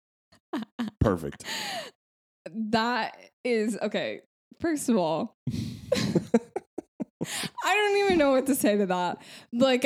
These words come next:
Speaker 2: I just need more context. Like, is the second photographer someone you've been working with?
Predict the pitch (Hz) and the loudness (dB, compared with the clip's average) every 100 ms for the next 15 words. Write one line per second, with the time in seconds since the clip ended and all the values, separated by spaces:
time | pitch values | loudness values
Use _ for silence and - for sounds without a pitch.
0 | - 254 277 339 311 254 240 226 214 214 | 2 2 2 2 2 4 4 4 2 0
1 | 214 180 220 185 - 196 - - 247 269 | 0 0 0 0 -2 -4 -4 0 2 2
2 | 254 277 277 233 220 254 220 208 208 202 | 2 2 2 0 -2 0 0 0 0 -2
3 | - 165 175 165 165 160 175 226 302 302 | 0 -2 -2 -2 -2 -2 -2 0 0 0
4 | 294 277 262 | 0 2 0